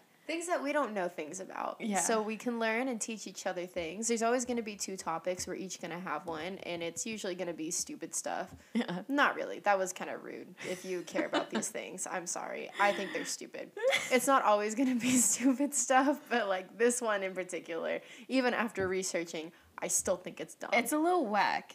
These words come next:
Speaker 2: and there's a reason that this is the first one. We think that
Speaker 1: Yeah.
Speaker 2: it's funny, and we wanted to learn more about it,
Speaker 1: Yeah.
Speaker 2: and we don't know if anyone actually knows about it, or they're just pretending. <laughs> But
Speaker 1: Honestly, I don't think, I still don't think I know much about it, 'cause it just doesn't, like,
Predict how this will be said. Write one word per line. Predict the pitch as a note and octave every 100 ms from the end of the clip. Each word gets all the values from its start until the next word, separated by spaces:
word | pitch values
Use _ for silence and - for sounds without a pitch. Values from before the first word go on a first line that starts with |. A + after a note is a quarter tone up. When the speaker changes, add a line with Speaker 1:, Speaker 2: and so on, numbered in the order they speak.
| -
Speaker 2:
and | G#3+ G3+ F#3+ F3+ F3
there's | G3+ G#3+ A#3+
a |
reason | A3+ G#3+ A3+
that | G3+ -
this | F#3 F3+ F3
is | F3+
the | E3+
first | - A#2+ - -
one. | E3+ - G3+ G3+
We | G#3
think | A#3+ G#3+
that | F#3 -
Speaker 1:
Yeah. |
Speaker 2:
it's | -
funny, | - F3 F#3 G#3+
and | - F#3
we | F3+
wanted | F3+ F3 E3+
to | E3
learn | E3 D#3
more | D3+ D3+ D#3
about | F#3 E3 F#3+
it, | C#4 A3+
Speaker 1:
Yeah. | G#3+ F3+
Speaker 2:
and | F3 F3+
we | F3+
don't | F3+ E3+
know | F#3 E3
if | F3+ -
anyone | E3+ D#3+ D3+ D3+ -
actually | - C#3+ - - E3
knows | D3+ D#3 F3
about | F#3+ F#3+ A#3
it, | C#4+ -
or | F#3
they're | D3+
just | D#3+ F3 -
pretending. | F3 F3+ D3+ F3+ D4+ F#4+ -
<laughs> | F#4 - A#4 - B4+ - F4 - G3
But | G3+ F#3+ F#3 - -
Speaker 1:
Honestly, | B3 C#4 D4+ D#4 C#4+
I | G#3+
don't | G#3+ B3
think, | B3+ -
I | F#3+
still | B3 - C#4
don't | - C#5+
think | F#3+
I | F#3
know | G3 A3
much | G#3 -
about | G3+ F3 F3
it, | G3
'cause | B3+
it | G#3+ F#3+
just | A3 F#3+
doesn't, | G3 F#3+ F#3+ -
like, | D#3+ D3+ - -